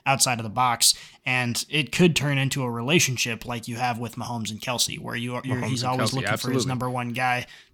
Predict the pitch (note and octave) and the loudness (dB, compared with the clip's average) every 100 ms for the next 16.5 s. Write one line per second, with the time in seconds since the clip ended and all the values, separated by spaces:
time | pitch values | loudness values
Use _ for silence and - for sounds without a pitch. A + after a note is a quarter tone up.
0 | - C3 A#2+ A2+ C3 A#2+ C#3 - - - | -6 -4 -2 -4 -4 -6 -8 -14 -20 -20
1 | _ _ - _ _ _ _ _ _ - | _ _ -20 _ _ _ _ _ _ -2
2 | G3+ A3 F#3 F3+ D#3+ D#3+ - F#3+ D#3 - | 6 8 8 2 2 0 2 0 0 -6
3 | C3 C3+ C#3 E3+ D#3 B2+ A#2 C#3 C#3 - | -2 0 0 0 0 4 6 6 4 -6
4 | - A#2+ D3 - A#2+ A2+ A2+ D3+ C#3 - | -4 0 2 2 2 4 4 2 2 0
5 | B2+ A#2 - A#2 A#2+ _ - C3 - C#3 | 2 4 2 -6 -14 _ 0 0 4 0
6 | - A#2+ A2+ A2+ G#2+ G2+ F#2+ G2 - G2 | 0 -6 -4 -4 -4 -8 -8 -10 -4 0
7 | G2 G#2 - F2+ - _ - - - A#2+ | 2 0 -2 -8 -10 _ -20 -20 -2 0
8 | A#2 G#2 - B2 G#2+ - G#2+ A2+ C#3 D#3+ | 2 0 4 4 4 2 0 4 4 2
9 | - - - _ - D3+ - D3 D#3+ - | -4 -20 -20 _ 2 2 2 -4 -6 0
10 | D#3 - D3+ C#3+ D3+ C#3 B2 D#3 - F#2+ | 2 4 4 2 -4 -6 -6 -8 -8 -12
11 | E2+ F2 G2 - C3 - _ _ - G#3 | -12 -10 -6 2 2 2 _ _ 4 6
12 | E3+ G#3+ A#2 G#2 G#2 G#2+ G#2 G#2 B2+ F2+ | 8 6 6 -4 -4 -4 -4 -4 -6 -6
13 | F#2 G#2 G#2 A2+ G#2 A2 B2 B2+ A#2 A2 | -6 -4 0 0 2 2 2 4 4 6
14 | A2 A2+ G#2+ A2 A#2 B2 B2 A#2 A2 G#2 | 4 2 -4 -4 -4 -4 -2 -2 0 0
15 | G#2 G#2 G#2 A#2+ - C3 - A2+ A#2+ B2 | -2 -4 -2 -2 2 2 4 2 2 0
16 | A#2 A2+ A2 G#2+ D2+ | 0 0 0 -2 -4